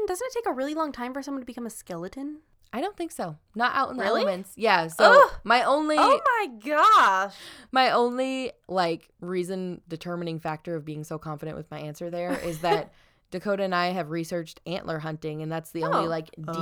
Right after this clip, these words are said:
Speaker 2: decomposing forest item I've ever been interested in finding <laughs> before.
Speaker 1: Fair.
Speaker 2: And something I've learned about antler hunting is that if you go out into the forest looking for 'em, like,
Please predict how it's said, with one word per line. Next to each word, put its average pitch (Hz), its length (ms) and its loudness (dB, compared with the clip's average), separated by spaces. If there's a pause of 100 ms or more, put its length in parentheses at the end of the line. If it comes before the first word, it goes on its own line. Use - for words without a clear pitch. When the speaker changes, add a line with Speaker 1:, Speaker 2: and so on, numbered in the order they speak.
(100)
Speaker 2:
decomposing 170 720 -4
forest 165 580 -6
item 165 440 -6
I've 165 180 -4
ever 170 200 -4
been 165 140 -6
interested 170 440 -10
in 175 100 -8
finding 185 420 -6
<laughs> 285 60 -4
before. 320 440 2
Speaker 1:
Fair. 214 840 -2
Speaker 2:
And 208 540 2 (280)
something 262 380 0
I've 220 140 2
learned 214 240 -2
about 175 320 2
antler 196 320 -2
hunting 175 420 -6
is 175 200 -8
that 175 200 -2
if 180 140 -10
you 180 80 -10
go 208 160 -2
out 214 100 2
into 196 140 -6
the 180 60 -8
forest 190 340 -4
looking 180 240 -6
for 160 180 -8
'em, 160 160 -6
like, 156 200 -10